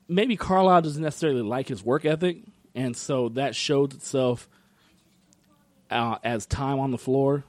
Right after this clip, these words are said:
and he just, he just struggles with that. I, I, I don't know. I don't know what's going on there. Maybe, you know, maybe a Dallas fan could go ahead and give us a little bit more insight into that. Uh, but as far as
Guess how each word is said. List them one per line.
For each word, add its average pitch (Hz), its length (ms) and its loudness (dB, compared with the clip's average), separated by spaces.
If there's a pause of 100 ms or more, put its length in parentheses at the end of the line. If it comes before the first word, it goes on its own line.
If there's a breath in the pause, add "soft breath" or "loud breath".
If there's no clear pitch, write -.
(240)
and 101 560 -8
he 139 80 -2
just, 135 280 -2
he 180 100 -2
just 160 160 -6
struggles 156 320 2
with 98 100 -6
that. 80 220 -6
I, 98 40 -8 (300)
I, 143 80 -2
I 151 40 2
don't 156 120 0
know. 120 60 -4
I 101 100 -4
don't 147 100 -2
know 147 100 0
what's 139 120 -4
going 143 220 -2
on 131 200 -2
there. 135 200 2
Maybe, 131 360 -2 (500 soft breath)
you 123 80 -4
know, 110 100 2
maybe 117 240 4
a 110 40 2
Dallas 107 360 0
fan 120 220 0
could 101 100 -12
go 113 100 0
ahead 110 120 0
and 110 60 -6
give 117 120 -2
us 110 120 -10
a - 20 -6
little 120 140 0
bit 110 120 -2
more 107 140 -4
insight 113 400 -2
into 104 220 -4
that. 104 220 -2 (540 soft breath)
Uh, 127 180 -2
but 135 120 2
as 131 100 -2
far 170 320 4
as 127 640 0